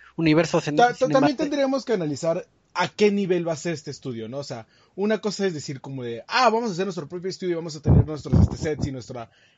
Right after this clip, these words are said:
Speaker 2: eh, propia producción y todo esto", a decir como de, "Ah, somos productores ejecutivos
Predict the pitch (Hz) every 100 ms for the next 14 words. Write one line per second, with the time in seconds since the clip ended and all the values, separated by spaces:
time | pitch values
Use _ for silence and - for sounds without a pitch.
0 | - 131 127 123 156 147 151 139 131 -
1 | 147 131 147 151 139 226 - _ _ -
2 | 165 151 127 156 151 139 135 185 190 190
3 | 175 143 123 160 143 120 120 113 202 285
4 | -